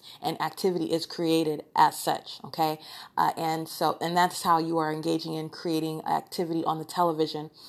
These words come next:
uh, with simultaneity to my happening to start looking at the television, which the state is aware of, uh,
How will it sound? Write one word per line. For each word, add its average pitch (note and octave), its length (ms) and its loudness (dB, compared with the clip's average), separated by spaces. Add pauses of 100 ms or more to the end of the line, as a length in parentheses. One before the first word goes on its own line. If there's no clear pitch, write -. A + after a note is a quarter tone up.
(240)
uh, D#3 220 4
with E3 220 2
simultaneity D#3+ 640 -4
to - 180 -10
my D#3 320 -4 (240)
happening D#3+ 440 0
to D#3+ 240 -6
start - 440 0
looking F3+ 440 4
at D#3 180 0
the - 60 -10
television, D#3 560 -2
which D#3 180 -10
the D#3+ 60 -12
state D#3+ 220 0
is D3 120 -6
aware D3+ 320 -2
of, C3+ 100 -4 (400)
uh, D#3 260 2